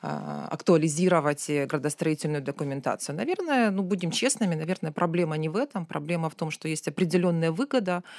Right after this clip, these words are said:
Как говорят, что в мутной водичке рыбка хорошо ловится. То есть когда нет, э,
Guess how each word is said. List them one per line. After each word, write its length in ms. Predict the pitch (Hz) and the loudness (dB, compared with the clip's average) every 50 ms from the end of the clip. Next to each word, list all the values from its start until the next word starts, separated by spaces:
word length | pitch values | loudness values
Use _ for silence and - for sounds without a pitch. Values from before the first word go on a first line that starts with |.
| - - - - - - - | -16 -16 -14 -14 -16 -14 -4
Как 160 | - 175 160 156 175 | -2 -2 0 2 4
говорят, 280 | 175 165 165 165 160 | 4 4 4 4 2
что 240 | - - - 160 156 | 0 -2 -2 -2 0
в 80 | 151 165 | 4 4
мутной 380 | 175 180 - 175 165 160 156 | 4 4 2 2 0 0 0
водичке 760 | 147 160 156 151 170 165 - - - 156 156 151 147 147 147 143 - - - - - - | 0 -2 -2 -2 -4 -6 -6 -6 -4 -2 0 0 0 -2 -2 -6 -8 -14 -20 -14 -2 0
рыбка 280 | 240 262 - - 208 | 0 0 0 -2 -4
хорошо 440 | - - 180 170 175 170 - 180 170 | -2 0 0 0 0 0 0 0 2
ловится. 480 | 170 170 156 151 147 - - - 151 - - - - - - | 2 2 0 0 -2 -4 -4 -4 -4 -4 -6 -12 -18 -8 -4
То 60 | - | -2
есть 100 | 170 - | -2 -2
когда 280 | - 208 240 254 370 349 | -2 -2 2 4 6 6
нет, 300 | 269 262 277 269 - 220 | 6 6 4 4 2 2
э, 300 | 202 190 185 180 170 | 4 4 4 4 2